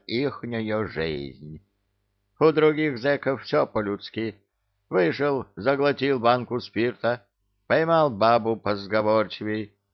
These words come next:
в рожу менту дал и прямым ходом в бур.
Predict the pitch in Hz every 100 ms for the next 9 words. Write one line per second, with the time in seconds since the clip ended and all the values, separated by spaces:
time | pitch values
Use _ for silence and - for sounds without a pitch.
0 | _ _ - 151 160 160 127 135 139 143
1 | 135 120 127 131 127 123 131 147 131 104
2 | - 90 98 135 139 92 117 135 110 76
3 | 69 78 127 139 131